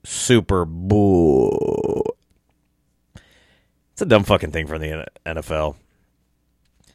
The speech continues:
I don't know <laughs> why I'm giving you guys the, uh, inside jokes, but, oh, man, you should have been there. You should have been there when I made a joke about how the, uh, N F L has probably bought guns. It, <laughs>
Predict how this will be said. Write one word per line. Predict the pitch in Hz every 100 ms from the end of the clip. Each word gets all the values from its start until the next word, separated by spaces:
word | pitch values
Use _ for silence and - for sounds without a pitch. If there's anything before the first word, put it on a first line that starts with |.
| _ _ -
I | 90
don't | 95
know | 90
<laughs> |
why | -
I'm | 113
giving | - 104 92
you |
guys | 90 87 76
the, | 85
uh, | 78 -
inside | 92 87 90 80
jokes, | 76 82 78
but, | - 80 -
oh, | 98
man, | 101 92 80 - - _ _ _
you | 104
should | - 151
have | 90
been | 95 87
there. | 80
You | 80
should | - 139
have | 85
been | 87 90
there | 80
when | 82
I | 85
made | 92
a | 82
joke | 78 87 80 85
about | 80 76 - - - - _ - -
how | - 92
the, | 92 82
uh, | -
N | 98
F | 90 90
L | 82 80 73 _ _
has | 85 -
probably | 90 82 80
bought | 71 80 76
guns. | 82 78 76 -
It, | 104 82 - - - - - 880 988 1047 1077 _ - _ _ _ _ _ _
<laughs> | -